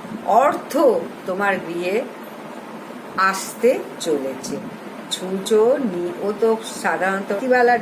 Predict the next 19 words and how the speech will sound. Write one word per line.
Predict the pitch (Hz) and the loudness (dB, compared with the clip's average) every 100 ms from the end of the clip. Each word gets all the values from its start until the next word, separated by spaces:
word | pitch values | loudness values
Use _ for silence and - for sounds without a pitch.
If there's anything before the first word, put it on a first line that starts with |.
| 208 | 0
ঢোকে, | 190 240 240 170 | -2 0 0 0
সকালবেলা | 170 - 156 160 160 160 196 240 | -2 -2 -2 0 0 0 0 0
বেরিয়ে | 170 151 147 156 156 | -2 -4 -4 -4 -2
যায় | 180 240 247 - 160 | 0 0 -2 -6 -6
এই | 220 285 - | -6 -6 -10
ছুঁচো। | - - - - - 139 - - - - - - - | -10 -10 -12 -10 -8 -8 -10 -14 -14 -14 -14 -8 -2
তাই | 175 170 - | -2 -2 -4
ছুঁচোকেও | 220 226 254 247 269 262 254 | -2 2 2 4 6 4 4
কিন্তু | 208 190 190 180 | -2 -2 -4 -2
তাড়াবে | 196 160 160 160 160 | 0 2 2 0 0
না, | 180 262 - | 0 0 0
পারলে | 180 156 156 202 214 | -2 -2 -2 2 2
একটু | - - 175 190 262 - | 0 -6 -2 0 0 -2
খাবার | 147 143 - | -4 -4 -6
টাবার | 160 143 165 156 160 | -6 -4 -4 -4 -4
দাও, | 156 165 202 - - - - | 0 0 0 -2 -10 -12 -6
এইসব | - - 285 277 | -4 0 0 0
প্রাণীদের | 254 180 170 175 196 233 269 - | 0 0 0 -2 2 2 2 -4
খাবার | - 156 151 170 196 | -4 -2 0 2 2